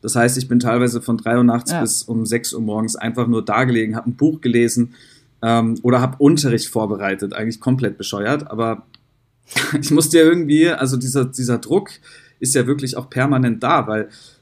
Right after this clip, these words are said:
Speaker 1: äh, die Schüler, die brauchen ihren Unterricht und wenn ich da
Speaker 2: Mhm.
Speaker 1: reinkomme, kann ich nicht sagen, ja, ich hab heute schlecht geschlafen, wir schauen jetzt einen Film. Also das kann man vielleicht mal einmal machen, aber das sollte auf keinen Fall eine Dauerlösung sein.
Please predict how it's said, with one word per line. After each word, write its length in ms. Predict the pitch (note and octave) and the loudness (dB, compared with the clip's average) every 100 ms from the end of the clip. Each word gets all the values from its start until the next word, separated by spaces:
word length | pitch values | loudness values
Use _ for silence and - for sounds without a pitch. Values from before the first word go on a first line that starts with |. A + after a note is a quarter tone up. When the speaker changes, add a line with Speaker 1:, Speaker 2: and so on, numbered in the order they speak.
| _ | _
Speaker 1:
äh, 260 | A2+ A2+ A2+ | -2 -2 -2
die 160 | A#2+ A#2+ | -4 -4
Schüler, 580 | A#2+ C#3 D3 D3 C#3 - _ - | -2 2 4 4 2 -4 _ -8
die 100 | B2 | -6
brauchen 360 | G#2+ A#2+ C3+ | -2 -2 0
ihren 120 | C3+ B2+ | 2 2
Unterricht 600 | F#3+ F#3+ A2+ A2+ C3+ - | 0 0 0 0 -2 -6
und 200 | A#2 B2 | -2 2
wenn 100 | C3 | 2
ich 120 | C3+ | 4
da 100 | B2 | 2
Speaker 2:
Mhm. 40 | |
Speaker 1:
reinkomme, 400 | A#2 C#3+ C#3+ C#3+ | 4 4 2 2
kann 140 | C#3 C3+ | 2 2
ich 80 | C3+ | 4
nicht 140 | C3+ | 2
sagen, 300 | C3 A#2+ C#3 | 0 2 2
ja, 120 | B2 | 2
ich 120 | A#2+ | 0
hab 100 | B2 B2+ | -2 -2
heute 140 | A#2+ | -2
schlecht 240 | B2+ B2+ | 0 0
geschlafen, 500 | - - A#2 C3+ C3+ | -2 -2 0 0 0
wir 160 | B2+ B2 | 0 0
schauen 240 | A#2+ B2 | 0 0
jetzt 160 | B2+ B2 | 0 -2
einen 100 | B2 | -2
Film. 320 | C#3 D3 G#2+ - - - _ - | 4 4 2 -6 -20 -20 _ -8
Also 360 | A2+ A2+ A2+ - - _ _ _ _ _ _ - | -4 -4 -4 -8 -20 _ _ _ _ _ _ -4
das 160 | B2+ | -2
kann 140 | - D#3 | 2 2
man 100 | C3 | 2
vielleicht 300 | C3 C3+ C3 | 2 0 0
mal 460 | B2 A#2 A2+ G#2 - | 0 0 -2 -4 0
einmal 320 | C#3 D3+ A#2+ | 2 4 4
machen, 260 | C#3 C3 G#2+ | 2 0 -4
aber 180 | G#2 | -4
das 120 | G#2+ - | -6 -4
sollte 360 | A#2 A#2 A2 | -4 -2 -6
auf 100 | G2+ | -6
keinen 240 | - A#2+ B2+ | -4 -2 -2
Fall 140 | A#2+ | -4
eine 100 | A2+ | -4
Dauerlösung 560 | A2 C3+ A#2+ A2 G#2 G#2+ | -2 -2 -2 -2 -4 -6
sein. 360 | G#2+ A2 C3+ | -6 -6 -8